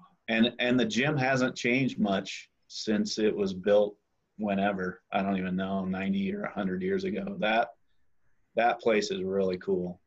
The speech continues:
Um, you walk in it and it's got the arched windows on both sides. So if it's in the afternoon, you got the sun shining in, and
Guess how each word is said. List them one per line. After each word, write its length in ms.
Um, 260
you 140
walk 360
in 200
it 240
and 420
it's 120
got 240
the 120
arched 360
windows 760
on 180
both 300
sides. 760
So 240
if 120
it's 200
in 80
the 160
afternoon, 580
you 80
got 220
the 80
sun 320
shining 480
in, 400
and 220